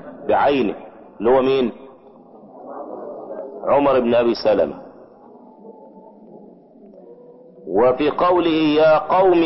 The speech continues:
ما لي أدعوكم إلى النجاة وتدعونني إلى النار"، ويا قوم ما لي منادى مضاف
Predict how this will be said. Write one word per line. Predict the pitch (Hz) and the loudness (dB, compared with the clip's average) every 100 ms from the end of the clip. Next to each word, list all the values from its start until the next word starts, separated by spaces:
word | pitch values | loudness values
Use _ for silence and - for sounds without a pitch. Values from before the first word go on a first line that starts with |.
| 160 | 2
ما | 165 175 170 | 2 4 4
لي | 160 156 151 | 2 2 2
أدعوكم | 139 131 175 175 147 | 2 2 2 2 2
إلى | 147 143 143 | 0 2 2
النجاة | 139 139 131 151 143 117 - - | 2 0 0 2 2 0 -8 -6
وتدعونني | 113 117 131 127 120 151 143 131 127 117 | -2 0 2 2 4 4 4 2 2 2
إلى | 120 | 2
النار"، | 117 113 90 - - - - - - | 2 2 0 -2 -18 -20 -20 -10 -2
ويا | 107 131 151 147 | 2 4 4 4
قوم | - 156 151 | 2 2 2
ما | 147 143 147 135 | 2 2 2 0
لي | 92 - - - - - - - - | -2 -6 -14 -18 -20 -18 -20 -20 -8
منادى | 98 117 147 143 | -2 2 2 2
مضاف | 139 135 139 113 | 2 2 2 0